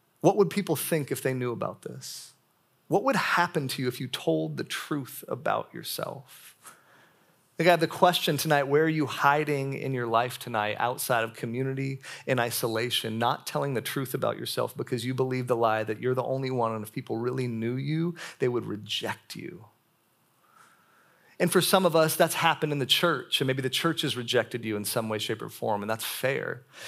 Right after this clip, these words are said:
And as a leader in the church, I wanna acknowledge that and say that if that's been your experience, I'm so sorry,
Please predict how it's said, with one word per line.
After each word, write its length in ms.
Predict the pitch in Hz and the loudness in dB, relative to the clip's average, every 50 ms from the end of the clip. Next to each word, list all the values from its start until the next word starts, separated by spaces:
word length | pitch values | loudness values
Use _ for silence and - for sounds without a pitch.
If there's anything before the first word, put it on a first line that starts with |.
| - - | -4 0
And 100 | - 147 | 2 4
as 140 | 151 147 139 | 6 6 6
a 40 | 147 | 6
leader 520 | 139 143 147 151 170 180 165 160 151 143 | 4 4 4 4 4 4 4 6 6 4
in 180 | 139 127 127 131 | 4 2 2 0
the 80 | 127 117 | 0 0
church, 400 | 117 - - 139 123 123 127 147 | 0 0 2 2 0 2 2 2
I 60 | 139 | 2
wanna 160 | 139 139 127 | 2 2 0
acknowledge 720 | 120 117 117 110 107 104 117 135 139 139 120 113 113 110 - | -2 -2 -4 -2 2 2 4 4 2 2 -2 -4 -6 -6 -4
that 400 | - 50 50 50 - - - - | -2 -2 -2 -2 -2 -4 -8 -6
and 120 | - 131 123 | -4 -4 -2
say 160 | - 127 123 | 0 2 2
that 100 | 123 117 | 2 0
if 120 | 117 - | 0 2
that's 200 | - 131 131 131 | 2 2 2 0
been 180 | - - 135 127 | -2 -4 -4 -2
your 120 | 120 117 | -2 -2
experience, 500 | 117 117 - - - 123 117 113 107 - | -4 -6 -6 -6 -4 -4 -4 -4 -4 -6
I'm 80 | 110 117 | -6 -6
so 160 | - - 120 | -6 -6 -6
sorry, 420 | - - - 95 87 101 110 123 | -6 -8 -8 -6 -6 -6 -6 -6